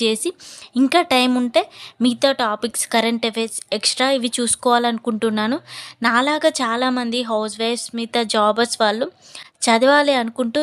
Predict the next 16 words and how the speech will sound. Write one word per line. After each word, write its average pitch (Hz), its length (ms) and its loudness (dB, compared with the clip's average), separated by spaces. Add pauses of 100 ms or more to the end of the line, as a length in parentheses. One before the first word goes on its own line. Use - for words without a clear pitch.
(160)
చాలా 247 240 2 (100)
రీజన్స్ 254 420 0
వల్ల 233 160 0 (140)
చదవలేకపోతున్నారు. 240 1040 0 (480)
So, 359 100 6 (540)
అలాంటి 285 300 4 (100)
వాళ్ళకి 269 400 0 (180)
ఈ 262 40 4 (100)
వీడియో 262 260 4 (140)
యూజ్ 254 240 0
అవుతుంది 254 400 0 (100)
అనేసి 226 320 -2 (640)
నేను 262 220 6
ఈ - 100 2
వీడియో 254 240 6 (100)
చేస్తున్నాను. 233 560 0